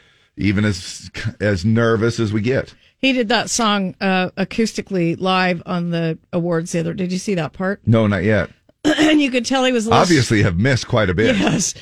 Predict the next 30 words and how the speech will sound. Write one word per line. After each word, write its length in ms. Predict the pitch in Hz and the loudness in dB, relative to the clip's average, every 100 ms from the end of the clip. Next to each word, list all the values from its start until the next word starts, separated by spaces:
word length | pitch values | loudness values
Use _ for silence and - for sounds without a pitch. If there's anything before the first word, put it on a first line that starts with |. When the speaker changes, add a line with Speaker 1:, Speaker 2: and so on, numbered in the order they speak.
| - | -4
Speaker 2:
Did 120 | 247 | 0
you 80 | 262 | 2
even 220 | 453 494 | 2 2
watch 280 | 208 196 - | 0 2 2
it, 80 | 494 | 2
Speaker 1:
Oh, 80 | - | 4
Speaker 2:
Dave? 280 | - - 139 | 4 4 4
Speaker 1:
no. 140 | 127 | 4
Speaker 2:
<laughs> 1600 | 339 - 370 - 277 - 196 - 185 - 294 185 - 160 - 160 | 2 2 2 2 2 2 2 2 2 2 2 0 0 -4 -4 -4
You 220 | 294 339 202 | 0 0 0
saw 220 | 285 285 | 0 0
the 120 | 254 | 0
two 220 | 240 285 | 0 -2
things 280 | 262 262 233 | 0 -2 0
I 200 | 233 262 | 2 2
didn't 220 | 285 240 208 | 2 -2 -4
see. 240 | - 262 | -2 2
Speaker 1:
Right, 280 | 139 113 92 | 4 4 0
Speaker 2:
The 140 | - | -2
Speaker 1:
yeah. 260 | 107 113 110 | 0 2 4
Speaker 2:
Keith 140 | - | 2
Urban 300 | 247 254 240 | 0 -2 -2
performance 640 | 277 302 285 269 269 269 - | -2 -2 -2 0 -2 -4 -6
and 220 | 220 220 | -2 -2
the 40 | |
Kane 280 | 220 254 220 | 0 0 0
Brown 260 | 214 196 208 | 2 0 0
performance. 540 | 220 185 175 156 - | -4 -4 -4 -2 0
Speaker 1:
Yeah. 80 | 87 | 2
Speaker 2:
But 60 | - | 2